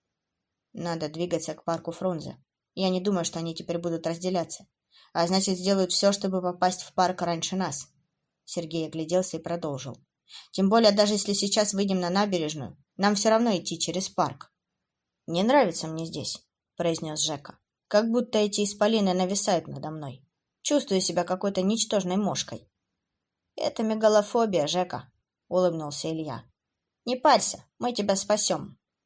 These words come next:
Сиплый только поёжился. «Нужно на набережную», подал голос Сергей. «Оставаться в жилом массиве нет смысла.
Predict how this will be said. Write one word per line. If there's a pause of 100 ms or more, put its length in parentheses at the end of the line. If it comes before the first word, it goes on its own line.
(400)
Сиплый
только
поёжился. (760)
«Нужно
на
набережную», (460)
подал
голос
Сергей. (480)
«Оставаться
в
жилом
массиве
нет
смысла.